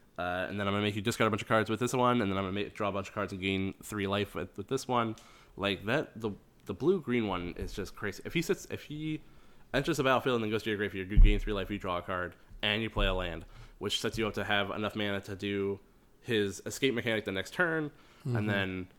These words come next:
Speaker 1: you gain three more life and draw another card and put another land on the play, and then if he attacks you,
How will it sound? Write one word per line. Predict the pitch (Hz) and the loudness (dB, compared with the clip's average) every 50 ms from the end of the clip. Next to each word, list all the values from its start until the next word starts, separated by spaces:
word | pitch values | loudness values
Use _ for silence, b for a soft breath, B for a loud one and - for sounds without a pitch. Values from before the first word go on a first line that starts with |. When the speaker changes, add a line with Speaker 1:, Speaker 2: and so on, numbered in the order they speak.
| - | -10
Speaker 1:
you | - 110 101 | -6 -4 -2
gain | 98 104 107 107 | 0 0 0 0
three | 101 107 | 0 0
more | 107 107 104 | 0 0 2
life | 107 107 104 98 | 2 2 0 0
and | 101 | -2
draw | 98 107 98 | 0 0 0
another | 95 101 92 95 | 0 0 -2 -2
card | - - 139 135 123 117 | -2 0 2 2 2 2
and | 104 - | 0 -2
put | 110 | -4
another | 98 101 92 95 90 | -2 -2 -2 -2 -2
land | 101 120 127 | 0 0 0
on | 123 | 0
the | 120 113 | -2 -2
play, | - 127 123 120 104 | -2 0 0 0 0
and | - 104 | -2 -2
then | 110 107 | -4 -4
if | 104 | -2
he | - 104 | -2 -2
attacks | - - - - 110 107 - | -2 0 2 0 0 0 -2
you, | 113 98 | -6 -8